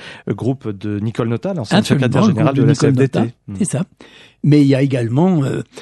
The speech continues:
Speaker 2: euh, des organismes qui essayent de, d'apprécier, euh, la valeur culturelle dans l'entreprise, les valeurs culturelles de l'entreprise. Enfin, la notion d'évaluation prend une forme de plus en plus générale. Et le problème, lorsqu'on est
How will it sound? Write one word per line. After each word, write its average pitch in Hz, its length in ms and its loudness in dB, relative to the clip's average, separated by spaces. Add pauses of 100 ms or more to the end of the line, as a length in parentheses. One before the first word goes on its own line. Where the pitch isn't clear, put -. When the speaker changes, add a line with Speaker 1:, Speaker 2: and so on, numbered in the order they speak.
(240)
Speaker 2:
euh, 143 240 -10
des 135 260 -2
organismes 143 560 0
qui 139 160 0
essayent 151 360 0
de, 131 160 -2
d'apprécier, 143 960 -2 (460)
euh, - 440 -12
la 143 140 -2
valeur 143 300 -2
culturelle 170 540 -2
dans 151 140 -2
l'entreprise, 165 540 -2
les 139 140 0
valeurs 151 300 -2
culturelles 160 420 -2
de 147 60 -2
l'entreprise. 156 400 -2
Enfin, 170 180 -4 (300)
la 185 100 0
notion 208 380 0
d'évaluation 196 720 0 (320)
prend 226 180 -2
une 185 280 0
forme 170 240 -2
de 147 80 -2
plus 202 200 -4
en 190 100 -2
plus 156 140 -6
générale. 160 540 -2 (260)
Et 220 80 0
le 214 120 2
problème, 185 480 -2
lorsqu'on 160 340 -2
est 160 240 0